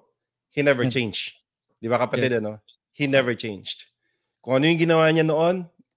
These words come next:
Speaker 1: gagawin niya ngayon, at gagawin niya pa rin kahit na bukas. That is the confidence na meron tayo, kapatid na Jonas, ano? Bilang Kristiyano. Yung
Speaker 2: Yes.
Speaker 1: confidence that we have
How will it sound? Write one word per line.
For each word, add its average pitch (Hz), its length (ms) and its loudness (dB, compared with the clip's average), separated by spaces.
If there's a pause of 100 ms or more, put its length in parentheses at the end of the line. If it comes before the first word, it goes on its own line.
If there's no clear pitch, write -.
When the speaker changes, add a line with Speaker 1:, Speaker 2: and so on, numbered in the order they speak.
(160)
Speaker 1:
gagawin 127 400 -2
niya 131 160 0
ngayon, 170 400 2 (520)
at - 100 -12
gagawin 117 460 -2
niya 110 80 -10
pa 110 120 -6
rin 98 200 -8 (640)
kahit 107 160 -4
na 113 80 -10
bukas. 98 640 -14 (640)
That 180 240 2
is 233 160 -8
the 196 80 0
confidence 160 720 0
na 147 160 -4
meron 127 320 -2
tayo, 117 240 -2
kapatid 117 400 -8
na 110 80 -6
Jonas, 107 320 -8
ano? 131 320 -8
Bilang 117 300 -6
Kristiyano. 101 500 -4 (560)
Yung 135 160 2
Speaker 2:
Yes. 113 100 2
Speaker 1:
confidence 170 800 0
that 123 240 0
we 165 320 -4
have 131 340 4